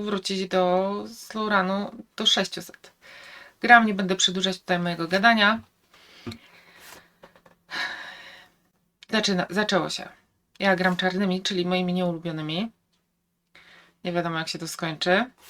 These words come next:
O tak. Tak, tutaj to jest już takie naprawdę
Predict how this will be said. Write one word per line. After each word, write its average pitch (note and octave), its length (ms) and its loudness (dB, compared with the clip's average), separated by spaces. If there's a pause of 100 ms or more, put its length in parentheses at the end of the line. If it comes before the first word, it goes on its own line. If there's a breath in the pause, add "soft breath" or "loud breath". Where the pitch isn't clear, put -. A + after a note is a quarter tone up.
(1500 loud breath)
O F3 120 -4
tak. - 460 -8 (720)
Tak, - 180 -16
tutaj E3+ 380 -4
to F3 160 -4
jest E3+ 280 -10
już - 500 -6
takie E3 380 -12 (320)
naprawdę D3+ 720 -12